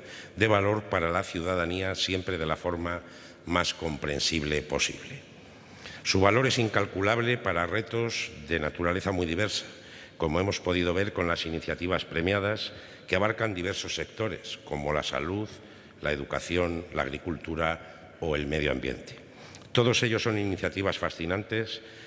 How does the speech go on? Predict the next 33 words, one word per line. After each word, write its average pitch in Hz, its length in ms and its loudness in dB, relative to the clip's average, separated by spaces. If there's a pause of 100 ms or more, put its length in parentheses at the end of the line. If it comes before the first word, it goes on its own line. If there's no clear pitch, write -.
(140)
en 85 140 2
las 85 160 2
que 85 80 2
vemos 104 280 2
el 85 120 -2
impacto 101 640 -2 (140)
de 80 80 2
los 73 160 2
datos 85 280 2
abiertos 95 520 2
y 90 60 0
la 85 100 4
importancia 90 840 -2 (420)
de 87 180 2
la 82 180 0
colaboración 82 920 0 (400)
entre 82 240 2
los 80 200 2
ámbitos 76 480 -2
público 98 760 -2 (160)
y 80 80 0
privado. 60 460 0 (1200)
Porque, 90 320 4
sin 87 220 4
ninguna 92 340 4
duda, 110 420 2 (200)
la 85 160 2
información 82 600 0
y 107 60 2
los 87 160 0
datos 98 300 0
son 98 140 0
siempre 95 540 0